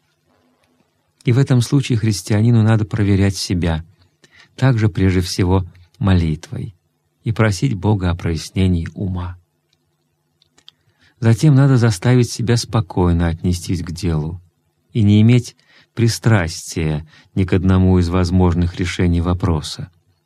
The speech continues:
Сознавая и скудость своего ума,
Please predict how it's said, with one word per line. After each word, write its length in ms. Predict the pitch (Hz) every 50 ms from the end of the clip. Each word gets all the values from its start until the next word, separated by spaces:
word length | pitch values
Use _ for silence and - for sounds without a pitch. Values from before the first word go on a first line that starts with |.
| _ _ _ _ _ _ _ _ _ _ _ _ _ _ _ _ _ _ _ _ -
Сознавая 680 | - - - 98 90 110 110 107 113 120 120 113 107 101
и 100 | - 110
скудость 520 | - - - - 139 139 110 101 90 -
своего 540 | - - - 92 92 90 85 85 87 82 82
ума, 420 | 82 80 80 80 80 78 78 85